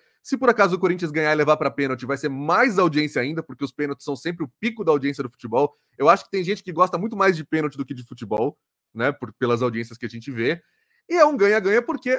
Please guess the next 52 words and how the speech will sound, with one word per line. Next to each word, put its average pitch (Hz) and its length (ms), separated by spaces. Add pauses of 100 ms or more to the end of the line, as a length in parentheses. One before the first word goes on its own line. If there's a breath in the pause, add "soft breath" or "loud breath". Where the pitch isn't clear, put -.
(140)
uma 302 220
das 185 160
duas 180 200
maiores 175 280
torcidas 170 360
do 175 120
país 202 280
estará 220 360
na 247 100
final. 165 420
Então, 135 140
assim, 135 160
já 151 140
ganhou. 190 320
Melhor 165 320
que 233 100
isso, 233 160
só 233 120
se 262 100
a 247 40
final 208 440
fosse 147 240
Flamengo 139 300
e - 20
Corinthians 135 340
pra 139 160
Globo, 135 340 (160)
como 190 200
foi 175 340
em 175 100
dois 180 160
mil 170 120
e 175 40
vinte 175 180
e 196 40
dois. 120 300 (340)
E 185 80
mais 185 340
uma 196 140
vez 156 220
vai 170 100
ter 165 120
um 170 100
time 165 220
desse 147 280
tamanho, 147 400
né, 135 160 (360)
é, 127 220
de 123 120
torcida 127 420
na 143 80
final. 147 440